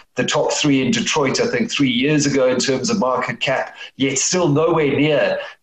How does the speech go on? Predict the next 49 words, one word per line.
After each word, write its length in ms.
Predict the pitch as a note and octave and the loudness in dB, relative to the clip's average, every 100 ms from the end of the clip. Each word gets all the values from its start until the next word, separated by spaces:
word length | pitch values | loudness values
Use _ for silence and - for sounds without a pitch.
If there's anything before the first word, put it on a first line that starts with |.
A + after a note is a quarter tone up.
| _ | _
producing 440 | C#3 C3 C3+ - A#2 | -4 0 2 2 0
the 80 | |
kind 300 | A#2 C3 B2+ | -2 -2 -2
of 80 | A2 | -2
scale 420 | - D3 C3 B2 | -2 0 2 2
and 100 | A2 | 0
volume 340 | G2 B2+ B2+ A2 | 0 0 2 0
that 140 | G#2 | 0
any 200 | A2 A2+ | 0 0
of 100 | G#2+ | 0
those 240 | G#2+ G#2+ A2 | 0 0 0
incumbents, 800 | G2+ - C#3+ C3+ A#2+ G2+ - A2+ | -2 -2 0 0 0 -2 -2 0
uh, 240 | G#2+ G2+ - | 0 0 0
are." 320 | C#3 G#2 G#2+ | -2 -2 -2
But 160 | D#3+ D#3+ | 0 0
it, 260 | E3 C#3 - - | 0 -2 -6 -8
it's 240 | - D3+ - | -2 0 0
a 120 | E3 | 0
tech 280 | - F#3 - | -2 -2 -2
business, 320 | A#2+ G3 - | -4 -2 -2
isn't 200 | C#3+ C3+ | 0 0
it? 140 | F#2+ | 0
It's 160 | G#2 - | -2 0
a, 140 | A#2+ | 0
it's 180 | - A2+ | 0 -4
a 60 | B2+ | -2
software, 560 | E3 D#3+ D#3 C#3+ B2+ | 0 0 0 0 2
it's 320 | A#2+ - - | 0 -2 -2
a, 160 | B2+ A#2+ | -2 -2
it's 100 | - | -2
a 60 | C#3+ | -2
business 340 | D#3 D3 C#3+ | 0 0 0
of 60 | A2+ | -2
the 100 | A2+ | -4
future. 500 | C#3+ C3+ C3+ C3+ - - - | 0 0 2 0 -2 -8 -12
It's 200 | - A#2 | -8 -6
splitting 420 | - - G3+ F#3 F3 | -4 0 0 2 0
its 200 | D3 - | 0 0
stock 320 | F3 D3+ - | 0 0 0
now, 340 | D#3+ G2 F#2+ - - - | 0 -2 -4 -8 -16 -4
uh, 200 | - A#2+ | 0 2
as 180 | B2+ A#2 | 2 0
well, 360 | B2 C#3+ F#3 F#3 | 0 0 0 0
which, 300 | C3 - - | -2 -2 0
uh, 160 | B2 A#2 | 0 0
presents, 520 | B2+ A#2+ B2 A2+ - | 0 0 0 -2 0
um, 260 | A#2+ A2+ A2 | 0 2 0
an 120 | A2+ | 0
interesting, 720 | C3+ C#3+ - - A#2+ G#2 | 0 0 0 -2 -2 -4